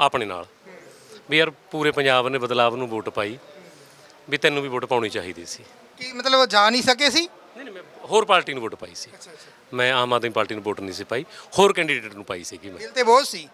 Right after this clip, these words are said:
Speaker 1: ਦਿਲ ਤੇ ਬੋਝ ਤਾਂ ਵੀ ਮੈਨੂੰ ਵੀ ਪੰਜਾਬ ਵਾਂਗੂ ਬਦਲਾਵ ਕਰ ਦੇਣਾ ਚਾਹੀਦਾ ਤਾਂ।
Speaker 2: ਹੂੰ। ਅੱਜ?
Speaker 1: ਮਾਣ ਮਹਿਸੂਸ ਹੋ ਰਿਹਾ ਜੀ।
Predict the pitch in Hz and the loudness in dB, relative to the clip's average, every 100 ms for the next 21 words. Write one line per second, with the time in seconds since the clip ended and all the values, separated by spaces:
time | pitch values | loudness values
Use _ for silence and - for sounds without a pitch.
0 | - 196 196 165 175 147 147 156 151 156 | -8 -4 -2 0 0 0 -2 -2 -2 -2
1 | 156 147 135 127 131 127 117 113 113 101 | -2 2 2 2 -2 -2 0 0 0 -4
2 | 101 95 95 87 90 - 98 87 - - | -6 -8 -12 -14 -18 -20 -20 -20 -20 -20
3 | - - 220 240 240 - - - - 123 | -18 -12 -8 -6 -8 -10 -20 -20 -8 0
4 | 123 135 139 123 117 104 101 87 | 0 2 0 -2 -4 -4 -6 -8